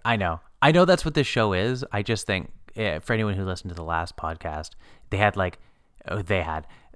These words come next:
we had listened to two episodes that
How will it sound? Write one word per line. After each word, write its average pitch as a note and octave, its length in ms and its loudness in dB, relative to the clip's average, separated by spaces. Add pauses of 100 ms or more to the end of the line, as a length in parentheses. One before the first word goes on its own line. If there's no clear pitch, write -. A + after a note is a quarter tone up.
(220)
we C#3 340 2
had B2 160 4
listened G2+ 300 -2
to F#2 80 -4
two - 260 -4
episodes E2+ 680 -6
that E2 280 -6